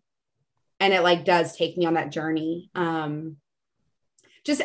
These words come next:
to me, oftentimes it ends up being what you ate when you were a kid.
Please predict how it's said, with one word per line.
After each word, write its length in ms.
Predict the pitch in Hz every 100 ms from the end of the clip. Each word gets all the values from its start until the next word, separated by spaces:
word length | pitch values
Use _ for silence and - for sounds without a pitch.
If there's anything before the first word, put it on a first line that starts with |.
| -
to 80 | 254
me, 200 | 285 349
oftentimes 640 | 233 233 233 208 202 196
it 80 | -
ends 200 | 180 180
up 100 | 180
being 320 | 180 170 165 160
what 180 | 175 196
you 120 | 185
ate 240 | - 165 -
when 100 | 160
you 100 | 156
were 80 | -
a 60 |
kid. 420 | - - 156 170